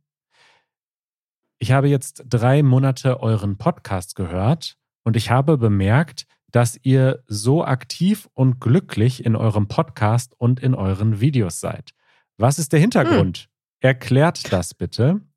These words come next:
Speaker 1: Also warum
Speaker 2: Und
Speaker 1: sind wir
Speaker 2: also
Speaker 1: so aktiv und glücklich?“
Speaker 2: <laughs>
Speaker 1: Ja.
Speaker 2: Wie hängen die genau zusammen? Die, ich habe mein Studium abgebrochen, deswegen bin ich aktiv und glücklich.
Speaker 1: Hm, ja, pass auf, es geht quasi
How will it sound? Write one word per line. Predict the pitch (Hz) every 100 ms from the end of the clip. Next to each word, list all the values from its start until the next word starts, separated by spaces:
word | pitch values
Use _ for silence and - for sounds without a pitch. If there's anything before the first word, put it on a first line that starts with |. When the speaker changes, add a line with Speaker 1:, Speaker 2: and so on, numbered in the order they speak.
| -
Speaker 1:
Also | 101 120 131
warum | 107 123 135
Speaker 2:
Und | 107
Speaker 1:
sind | 120 123
wir |
Speaker 2:
also | 120
Speaker 1:
so | 110 101 110 123 123 _
aktiv | - 120 - 135 131
und | 107
glücklich?“ | 101 95 - 160 208 - - _ - - _ _ -
Speaker 2:
<laughs> | 110 101 92 - 226 -
Speaker 1:
Ja. | 92 101 151 - - _ _ _ _ _
Speaker 2:
Wie | 214
hängen | 208 262 277
die | 247
genau | 220 214 220
zusammen? | 240 - 202 190 220 220 190
Die, | 180 180 - -
ich | - 254
habe | 240
mein | 233
Studium | - 320 330 220 190
abgebrochen, | 170 - 170 170 165 185
deswegen | 180 - 233 233 208
bin | 226
ich | 226 -
aktiv | 202 - 262 254
und | 196 185
glücklich. | 202 220 - 151 147
Speaker 1:
Hm, | 143 - _
ja, | 131 131 156
pass | 165 160
auf, | 151
es | 147 -
geht | 160 185
quasi | - 165 175 165 170